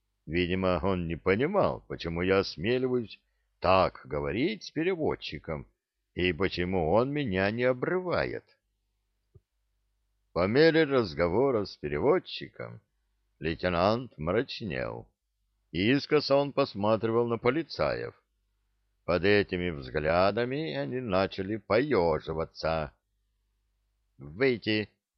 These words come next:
Переводчик посмотрел на полицаев. "Ждать в коридоре, отсюда не уходить!" Полицаев смело как метлой.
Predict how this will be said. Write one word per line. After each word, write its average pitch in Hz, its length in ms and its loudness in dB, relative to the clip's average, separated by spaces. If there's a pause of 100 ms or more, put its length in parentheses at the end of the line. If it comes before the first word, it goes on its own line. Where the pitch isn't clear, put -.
(560)
Переводчик 78 640 -4
посмотрел 87 640 -2
на 95 140 -2
полицаев. 76 680 -6 (720)
"Ждать 90 720 -2
в - 80 -20
коридоре, 104 480 4
отсюда 131 400 0
не 147 80 -2
уходить!" 120 600 -2 (840)
Полицаев 139 920 2
смело 80 460 -2
как 90 260 0
метлой. 64 400 -8